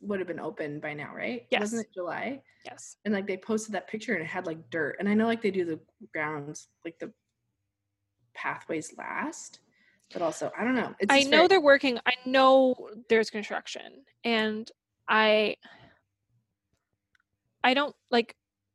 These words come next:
Speaker 2: our trainers and our scheduling leads are still going to their office on Main Street, and I know that, like, the park is still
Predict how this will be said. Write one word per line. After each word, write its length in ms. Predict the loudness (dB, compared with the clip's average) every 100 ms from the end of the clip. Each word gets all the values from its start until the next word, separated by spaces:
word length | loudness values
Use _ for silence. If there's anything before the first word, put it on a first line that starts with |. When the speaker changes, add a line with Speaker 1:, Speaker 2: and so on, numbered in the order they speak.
| _ 4
Speaker 2:
our 200 | 4 2
trainers 680 | -4 0 0 2 0 0
and 120 | 0 4
our 300 | 4 4 0
scheduling 600 | -4 -2 -2 -4 -10 -6
leads 440 | -4 -4 -6 -8
are 180 | -4 -4
still 460 | -6 -18 _ -10 -8 -14 -2
going 260 | 2 2 0
to 80 |
their 180 | 0 2
office 280 | 2 0 -4
on 140 | -4 -4
Main 180 | -6
Street, 440 | -8 -6 -4 -4 -6 -10
and 120 | -8
I 120 | -8
know 520 | -6 -2 0 2 2
that, 180 | 0 0
like, 400 | 0 0 -2 -12 _ _ _ _ _ _ _ -8
the 60 | 0
park 240 | 2 0 -6
is 100 | -8
still 240 | 2 2